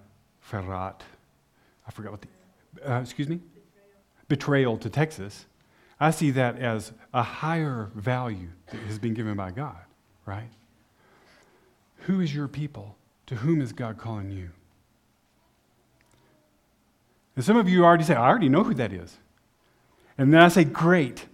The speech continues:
Today's a great day to reinforce that, to remind you of that call, to say, 'Yeah, keep going.'" Well, the first time we came back to America after we were, started in Austria, we went to Austria in two thousand,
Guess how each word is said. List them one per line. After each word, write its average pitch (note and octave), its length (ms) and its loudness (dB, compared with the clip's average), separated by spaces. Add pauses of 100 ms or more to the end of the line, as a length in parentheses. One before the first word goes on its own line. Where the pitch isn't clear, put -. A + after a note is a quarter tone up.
(200)
Today's G3 300 10
a F3+ 60 8
great F3 360 6
day D3+ 220 4
to C#3 160 -2
reinforce A3+ 800 4
that, A2 340 -4 (260)
to A3 100 2
remind A3 420 10
you B3 80 6
of F3+ 80 6
that D#3+ 180 0
call, D#3 360 0 (180)
to A3 100 0
say, G3 360 4 (280)
'Yeah, C4 540 6
keep D#4 300 6
going.'" C4 560 10 (840)
Well, D#3 80 -6
the E3 80 -4
first D4+ 320 4
time A#3+ 160 4
we A3 120 2
came G#3 180 2
back F3+ 160 0
to F#3 80 2
America F3+ 440 6
after C#3 280 0
we D3+ 100 4
were, D3+ 200 0
started D#3+ 280 2
in C#3 60 -2
Austria, C#3 300 -2
we E3 120 2
went F#3 160 4
to E3+ 60 4
Austria D#3+ 280 4
in C3+ 60 2
two D3+ 120 -6
thousand, C3+ 340 0